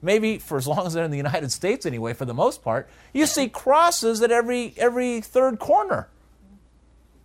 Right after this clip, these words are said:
Every corner in the Bible Belt, <laughs> right? They're all over the place. People know about the cross. They know about this person that lived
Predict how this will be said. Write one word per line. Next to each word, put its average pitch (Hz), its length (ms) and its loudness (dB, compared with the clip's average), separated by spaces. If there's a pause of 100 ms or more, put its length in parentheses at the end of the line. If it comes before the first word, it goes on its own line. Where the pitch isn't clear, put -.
Every 143 240 0
corner 104 260 -8
in 101 80 -8
the 98 60 -6
Bible 127 280 2
Belt, 101 320 -6 (360)
<laughs> - 380 -14
right? 190 300 4 (260)
They're 285 160 10
all 311 200 8
over 359 160 6
the 349 100 4
place. 131 500 -2 (840)
People 294 320 6
know 226 500 6
about 190 600 4
the 165 80 -2
cross. 220 460 2
They 165 180 0
know 208 260 4
about 147 440 4
this 151 260 -2
person 220 580 2
that 147 140 -2
lived 143 320 0